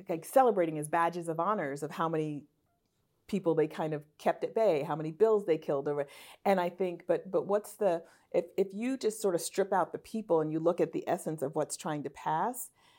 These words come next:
um, you don't have a philosophical difference or conflict with that. So then it, it really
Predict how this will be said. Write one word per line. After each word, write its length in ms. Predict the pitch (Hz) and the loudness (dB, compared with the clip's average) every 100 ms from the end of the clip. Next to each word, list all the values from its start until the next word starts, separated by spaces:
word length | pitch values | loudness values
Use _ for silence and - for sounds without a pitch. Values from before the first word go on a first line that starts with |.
| _ - | _ 2
um, 320 | 170 156 151 - _ | 4 4 -2 -10 _
you 200 | 175 196 | -4 2
don't 200 | 226 170 | 2 2
have 300 | - 185 202 | -2 2 2
a 60 | 170 | 2
philosophical 800 | 160 151 151 - - 151 - 185 | 0 -2 -2 -6 -6 -8 -10 -8
difference 640 | - 214 - 135 - - - - | -4 -4 -4 -8 -8 -20 -20 -4
or 220 | 156 151 | 0 0
conflict 580 | 147 - 254 - - - | -2 -4 -4 -4 -8 -8
with 140 | 147 | -10
that. 260 | - 127 - _ _ _ _ | -6 -6 -6 _ _ _ _
So 280 | - 190 175 | 0 4 6
then 220 | 180 196 | 6 2
it, 200 | 180 - - | 2 -4 -4
it 140 | 170 | -2
really 360 | 180 175 165 | 0 2 0